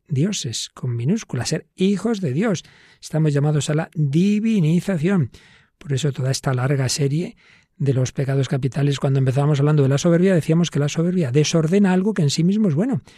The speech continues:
que es el deseo de la excelencia. ¿Qué mayor excelencia que ser como Dios? Pero no contra Dios, no por la soberbia, no por nuestra conquista, sino por la acogida del don de Dios, de acoger esos talentos que Dios nos da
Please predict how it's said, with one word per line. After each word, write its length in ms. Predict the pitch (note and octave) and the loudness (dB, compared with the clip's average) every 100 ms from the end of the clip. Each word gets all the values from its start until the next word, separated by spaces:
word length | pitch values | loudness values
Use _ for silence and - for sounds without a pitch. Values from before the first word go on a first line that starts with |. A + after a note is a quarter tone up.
| - _ _ | -20 _ _
que 120 | - C#3 | -4 -2
es 200 | - - | -2 -4
el 200 | D3 C#3 | 0 2
deseo 360 | C3 A#2+ F3+ F#3 | 2 0 0 2
de 100 | D3 | 2
la 220 | F#3 - | 0 -2
excelencia. 840 | - C#3+ B2+ - B2 F3 B3+ D#3 B2+ | 0 0 0 -2 0 0 0 -2 -4
¿Qué 220 | - E3+ | 0 2
mayor 320 | F3 C#3+ C#3+ | 2 2 0
excelencia 580 | D3 C#3 C3 B2+ B2 C3 _ - _ - | -2 -4 -4 -2 -2 -6 _ -20 _ -8
que 120 | B2+ | -4
ser 380 | - C3+ C#3+ - _ | -2 -2 -4 -6 _
como 280 | - B2 A2 | -6 -4 -4
Dios? 280 | G#2+ F#2 - | -6 -8 -6
Pero 220 | G#3 G#3 | 0 4
no 180 | G3+ G#3 | 4 4
contra 420 | G3+ F#3+ F3 D#3+ | 2 2 2 0
Dios, 280 | D#3+ E3+ C3+ | 2 2 2
no 180 | F3 F3+ | 0 2
por 300 | F3 D3+ D3+ | 0 2 0
la 140 | C#3+ | -2
soberbia, 520 | - C3+ E3 E3+ C#3 | -2 0 0 2 0
no 200 | C3+ E3 | 2 0
por 200 | F3 F3 | 0 0
nuestra 320 | D3 D3 - C3 | 0 0 -2 -4
conquista, 600 | B2+ A#2+ F#3 E3+ - B2 | -4 -2 -2 -2 -2 -4
sino 260 | D#3+ E3 | 0 -2
por 180 | D3 B2 | 0 -2
la 100 | C3 | -2
acogida 420 | D3 C#3+ C#3+ C3+ - - - _ - | -2 -2 -2 -4 -8 -20 -20 _ -6
del 300 | B2 A2+ G#2 | -4 -4 -2
don 320 | D3 G#3 E3+ | 0 0 0
de 140 | B2 | -4
Dios, 360 | G#2+ A#2+ F#2+ - _ - - _ _ - | -4 -4 -4 -10 _ -20 -20 _ _ -8
de 400 | B2+ B2+ A#2+ B2 | -4 -2 -4 -4
acoger 440 | B2 C3 - D3+ | -4 -4 -2 -2
esos 320 | B2+ E3 - | 0 -2 -2
talentos 800 | - C3+ E3 D#3+ D3+ - D3 - | -2 2 4 2 0 -4 -6 -6
que 140 | - B2 | -8 -6
Dios 360 | C3 C#3 C3+ | -2 -4 -4
nos 300 | C#3 B2 A#2+ | -6 -6 -4
da 240 | B2+ C#3 | -4 -4